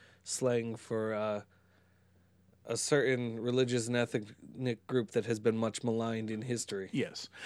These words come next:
Speaker 2: As Bain uncovers, the framework for the entire event was a psychological warfare campaign built upon a deadly foundation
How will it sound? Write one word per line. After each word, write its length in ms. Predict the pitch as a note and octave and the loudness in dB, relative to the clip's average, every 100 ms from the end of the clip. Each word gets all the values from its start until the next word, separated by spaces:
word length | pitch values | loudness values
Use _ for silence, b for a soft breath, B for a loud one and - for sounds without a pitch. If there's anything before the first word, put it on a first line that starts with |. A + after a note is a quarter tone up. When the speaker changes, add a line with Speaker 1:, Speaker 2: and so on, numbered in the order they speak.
| G#3 | 6
Speaker 2:
As 140 | F#3+ F3 | 8 10
Bain 220 | F#3+ F3+ | 12 12
uncovers, 500 | D3+ C#3 - A#2+ F#3 | 10 6 0 -4 -6
the 100 | - | -4
framework 480 | C#3+ - E3+ C#3 - | 0 4 4 4 0
for 100 | - | -4
the 140 | A2 | -2
entire 480 | G2+ G2+ - C#3+ E3+ | -4 -4 0 2 4
event 300 | D#3+ D3+ D#3+ B B - | 4 4 2 B B 0
was 180 | C3 | 2
a 80 | A2+ | 2
psychological 1000 | - - - F3 - A#2 B2 C#3 D3 E3+ | 0 2 4 4 2 0 0 0 0 0
warfare 500 | D3 B2+ A#2 - A#2+ | 2 4 4 4 -2
campaign 600 | F#2 - A#2+ G#2 - A#2 G#2+ | -2 -2 -2 -2 -4 -4 0
built 280 | D3+ E3 | 2 2
upon 220 | D#3 - A2 | 0 -2 -2
a 60 | |
deadly 360 | A2+ B2+ D3 E3 | 0 0 4 2
foundation 760 | - E3 E3+ C3 - - - | 4 4 4 2 0 -4 -8